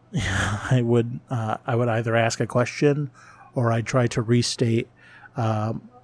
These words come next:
what I believed to be a well-defended purpose of what I was doing or why I was doing what I was doing. And, uh, sometimes that did not <laughs> always, uh,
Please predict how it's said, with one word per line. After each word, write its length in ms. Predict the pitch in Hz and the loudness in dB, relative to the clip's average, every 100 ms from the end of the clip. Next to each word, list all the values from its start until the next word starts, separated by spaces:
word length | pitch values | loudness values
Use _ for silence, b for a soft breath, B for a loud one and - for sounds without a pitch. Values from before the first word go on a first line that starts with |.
| - - | -16 0
what 200 | 123 120 | 4 4
I 320 | 104 120 127 | 4 4 4
believed 600 | 127 123 123 117 117 - | 4 4 4 6 4 2
to 100 | 117 | 2
be 160 | 117 | 4
a 60 | 117 | 2
well-defended 640 | 113 117 117 - 120 117 - | 2 2 0 0 0 0 -2
purpose 460 | 120 117 143 139 | 0 2 2 2
of 340 | 117 107 110 165 _ b b b | -2 -2 -6 -12 _ b b b
what 240 | - 131 139 | 6 8 10
I 100 | 139 | 10
was 160 | 135 | 8
doing 380 | 123 131 127 127 | 8 6 8 4
or 180 | 131 117 | -2 -4
why 280 | 110 120 123 | 2 2 4
I 120 | 127 | 4
was 160 | 123 120 | 2 2
doing 300 | 127 131 127 | 4 4 4
what 100 | 123 | 2
I 120 | 123 | 2
was 200 | 123 120 | 2 2
doing. 440 | 123 123 127 127 - _ _ _ _ _ _ _ _ _ b b b b b b b b b _ _ | 2 2 0 -4 -10 _ _ _ _ _ _ _ _ _ b b b b b b b b b _ _
And, 600 | 139 123 120 117 117 113 - _ _ _ _ _ _ _ _ _ _ _ - | 0 2 2 0 -2 -6 -12 _ _ _ _ _ _ _ _ _ _ _ -4
uh, 160 | 131 120 | -2 4
sometimes 420 | 147 143 139 120 | 4 6 6 6
that 120 | 123 | 4
did 120 | 131 | 2
not 160 | 180 131 | 4 4
<laughs> 0 | |
always, 520 | 110 - 156 131 117 | 4 6 4 4 0
uh, 280 | - 127 117 | 0 0 0